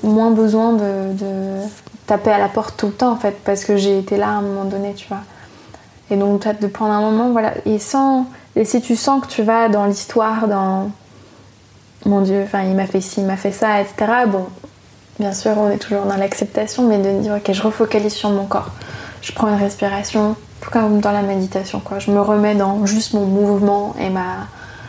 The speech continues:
cette force, en fait. » Et tu peux même utiliser cette énergie que tu sens après dans ton corps pour te nourrir, en fait. Il y a tout un processus qu'on peut faire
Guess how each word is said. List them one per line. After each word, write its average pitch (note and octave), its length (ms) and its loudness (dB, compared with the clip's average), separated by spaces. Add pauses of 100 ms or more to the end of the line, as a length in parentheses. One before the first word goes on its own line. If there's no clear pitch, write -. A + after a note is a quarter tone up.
(120)
cette F#3 160 -4
force, - 380 -4
en G3 80 -2
fait. » - 340 -12 (640)
Et G3 460 4
tu G3+ 120 0
peux G3 160 -2
même A3+ 360 6 (120)
utiliser A3 500 4
cette G#3+ 240 -2
énergie G#3 440 2
que - 120 -18
tu G#3+ 80 -6
sens A3 180 0
après G#3+ 180 -2
dans G3+ 100 -2
ton G3+ 160 -4
corps A3 240 -8
pour - 160 -18
te - 100 -6
nourrir, G#3 540 2
en G3+ 60 -4
fait. F#3+ 220 -6
Il - 40 -12
y G#3 40 -4
a G3+ 40 -10
tout - 200 -6
un G#3 80 0
processus G#3 520 -6
qu'on G3+ 160 -6
peut G3 140 -4
faire A3+ 260 -8